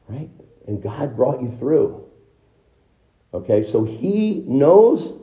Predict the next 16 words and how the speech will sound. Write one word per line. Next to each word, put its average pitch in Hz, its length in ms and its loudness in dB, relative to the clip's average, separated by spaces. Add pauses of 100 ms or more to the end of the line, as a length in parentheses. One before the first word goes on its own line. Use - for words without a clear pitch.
the - 60 2
possibilities, 107 800 -2
he 131 80 -6
knows 165 220 2
the - 60 -14
potential 123 800 0 (140)
and 110 100 -2
the 104 60 -2
problem, 82 340 -6 (280)
but 104 80 2
we 123 260 2
have 151 220 0
to 113 40 -4
keep 135 520 -6
moving 120 560 2
forward. 107 420 4